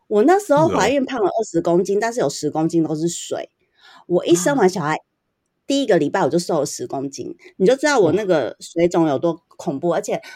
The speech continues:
Speaker 1: 我那个鞋子是大三号，
Speaker 2: 嗯。
Speaker 1: 就是我真的很肿，很肿，
Speaker 2: 哇。
Speaker 1: 而且后面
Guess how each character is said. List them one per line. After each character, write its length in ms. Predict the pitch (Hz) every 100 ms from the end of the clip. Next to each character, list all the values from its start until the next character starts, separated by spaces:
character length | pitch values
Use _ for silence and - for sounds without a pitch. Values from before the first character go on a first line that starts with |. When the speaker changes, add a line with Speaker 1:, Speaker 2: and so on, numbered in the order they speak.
| - -
Speaker 1:
我 160 | 165
那 140 | 208 262
个 120 | 202
鞋 380 | 185 - 165 156
子 220 | 160 156
是 180 | 190 175 -
大 240 | 185 131
三 420 | 123 - 123 131 151
号， 480 | - 117 - - -
Speaker 2:
嗯。 220 | 90 78 - _
Speaker 1:
就 120 | - 277
是 180 | 311 233
我 80 |
真 140 | - 247
的 80 | 214
很 240 | 185 165
肿， 180 | 165 165
很 140 | 160
肿， 80 | 156
Speaker 2:
哇。 60 | 175
Speaker 1:
而 40 |
且 160 | 180 170
后 200 | 226 202
面 260 | 214 180